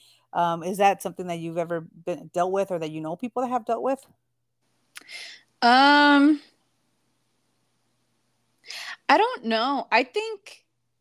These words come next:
Speaker 2: it has happened to me, but
Speaker 1: Uh-huh.
Speaker 2: not, like, severely.
Speaker 1: Okay. Okay.
Speaker 2: Thank the Lord.
Speaker 1: Yeah.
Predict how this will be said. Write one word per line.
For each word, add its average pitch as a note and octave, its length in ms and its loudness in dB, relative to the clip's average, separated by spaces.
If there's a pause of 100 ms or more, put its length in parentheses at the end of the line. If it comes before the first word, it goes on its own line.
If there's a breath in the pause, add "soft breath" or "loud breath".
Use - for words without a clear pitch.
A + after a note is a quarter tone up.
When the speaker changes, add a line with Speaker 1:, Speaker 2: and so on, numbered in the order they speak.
(140)
Speaker 2:
it A#3 180 0
has B3+ 340 -6
happened E4+ 440 -12
to F#4+ 120 -16
me, G4 300 -14 (240)
but A3 160 4
Speaker 1:
Uh-huh. F#3 100 -4
Speaker 2:
not, A#3 360 0
like, G#3 280 -6
severely. F#3+ 1000 -10 (760)
Speaker 1:
Okay. E3+ 440 -6 (880)
Okay. F3+ 300 -12 (2000)
Speaker 2:
Thank A3 240 -18
the - 60 -18
Lord. - 340 -20 (580)
Speaker 1:
Yeah. F3+ 320 -2